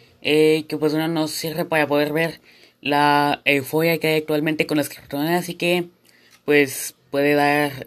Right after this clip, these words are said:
indicios de una posible caída por esta cantidad de gente que está dentro, ¿no? Eh, entonces bueno, vamos a tratar de, con un artículo que dice que,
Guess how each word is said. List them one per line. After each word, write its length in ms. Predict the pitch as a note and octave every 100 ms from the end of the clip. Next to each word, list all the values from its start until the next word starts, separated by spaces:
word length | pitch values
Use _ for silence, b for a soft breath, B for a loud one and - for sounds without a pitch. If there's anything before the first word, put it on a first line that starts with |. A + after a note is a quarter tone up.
| _
indicios 500 | C3 D3 D3 D#3+ C#3
de 360 | D#3 D#3+ E3+ E3 b b b -
una 180 | C#3+ C3
posible 320 | C#3 C#3+ D3+
caída 400 | D3 D#3 F3 F3
por 480 | D#3+ D#3 D#3+ C#3+ - -
esta 500 | C#3 - D3+ D3 C#3+
cantidad 380 | C#3 C3+ C3+ C3+
de 420 | C3+ C#3+ C#3+ C#3 - b b b
gente 200 | - D3
que 100 | D3
está 120 | C#3+
dentro, 280 | C3+ B2 B2+
¿no? 280 | C#3 E3+ F3 B B B B B
Eh, 140 | D3
entonces 180 | C#3+ D#3
bueno, 160 | D3+ D3
vamos 160 | D#3
a 60 | D#3
tratar 260 | D3+ D3 D3
de, 220 | D#3 D3
con 120 | D#3
un 80 | D#3
artículo 540 | D#3 D3+ F3 F3 F3 F3
que 440 | E3+ E3 E3 - -
dice 300 | C#3+ D3+ D#3
que, 340 | E3 F3+